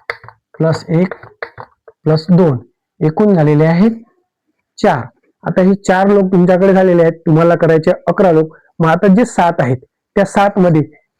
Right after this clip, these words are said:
एक व्यक्ती लागेल तुम्हाला ओबीसी, एक व्यक्ती लागेल ओबीसी, एक व्यक्ती तुम्हाला ओबीसी लागेल, एक व्यक्ती तुम्हाला, सॉरी इथं तुम्हाला दिसत नाही,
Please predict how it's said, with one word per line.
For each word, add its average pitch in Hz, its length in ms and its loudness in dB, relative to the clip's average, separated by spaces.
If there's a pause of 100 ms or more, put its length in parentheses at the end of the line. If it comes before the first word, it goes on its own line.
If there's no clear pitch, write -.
एक 208 200 2
व्यक्ती 190 360 0
लागेल 165 300 2
तुम्हाला 151 400 2 (500)
ओबीसी, 185 480 0 (1200)
एक 170 220 -2
व्यक्ती 147 300 -2
लागेल 143 280 0 (2000)
ओबीसी, 156 460 0 (2000)
एक 196 220 2
व्यक्ती 165 360 0
तुम्हाला 147 280 2 (260)
ओबीसी 180 420 2
लागेल, 110 220 -4 (1120)
एक 170 160 0
व्यक्ती 170 320 0
तुम्हाला, 165 360 0
सॉरी 151 240 0
इथं 151 200 0
तुम्हाला 156 220 0
दिसत 151 260 0
नाही, 165 160 0